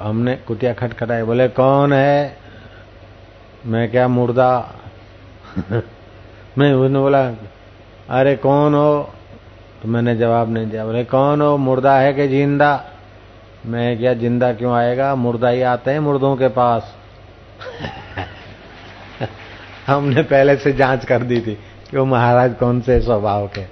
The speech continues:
तो बोले, "वो ऐसा बोलते थे।" मैं क्या, मुर्दों के पास मुर्दे ही आते हैं, जिंदे क्यों आए?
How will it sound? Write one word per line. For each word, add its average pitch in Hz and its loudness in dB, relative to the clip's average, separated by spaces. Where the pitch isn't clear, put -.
तो 147 -14
बोले, 131 -2
"वो 107 -4
ऐसा 120 0
बोलते 113 -2
थे।" 95 -10
मैं 117 -2
क्या, 135 0
मुर्दों 131 0
के 135 0
पास 131 2
मुर्दे 127 0
ही 147 4
आते 139 0
हैं, 160 -2
जिंदे 139 0
क्यों 139 -2
आए? 156 -4